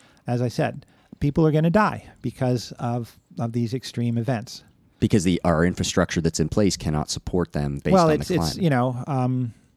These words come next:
Speaker 2: Or can't protect them
Speaker 1: Yeah,
Speaker 2: based
Speaker 1: I
Speaker 2: on
Speaker 1: mean,
Speaker 2: the
Speaker 1: it's, people are gonna have to move. We're gonna have to get out of the way. We're gonna have to re-engineer what we have to be able to withstand a more extreme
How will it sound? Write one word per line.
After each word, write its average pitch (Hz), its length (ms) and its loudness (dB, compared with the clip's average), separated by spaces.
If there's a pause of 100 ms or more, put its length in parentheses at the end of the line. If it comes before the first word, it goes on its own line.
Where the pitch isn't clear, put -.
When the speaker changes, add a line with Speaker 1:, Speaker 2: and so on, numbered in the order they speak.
(120)
Speaker 2:
Or 104 120 0
can't 110 200 0
protect - 460 -2
them 69 360 -4 (240)
Speaker 1:
Yeah, 262 240 2
Speaker 2:
based - 100 -8
Speaker 1:
I 151 60 0
Speaker 2:
on 147 60 2
Speaker 1:
mean, 151 180 2
Speaker 2:
the 147 60 2
Speaker 1:
it's, - 360 -8 (840)
people 165 200 2
are 160 40 4
gonna 147 140 2
have 135 140 -2
to 127 80 -2
move. 185 460 4
We're 135 120 -4
gonna 123 120 -2
have 123 120 -6
to - 80 -20
get 135 140 -2
out 131 140 0
of 127 60 0
the 117 80 0
way. 156 480 2 (420)
We're 131 80 0
gonna 131 140 0
have 127 140 -4
to 123 100 -2
re-engineer 139 840 2
what 123 200 0
we 123 140 -2
have 120 460 -6
to 123 220 0
be 123 180 0
able 127 200 -2
to 127 100 -8
withstand 123 600 -2
a 127 40 -2
more 117 420 0
extreme 123 760 -4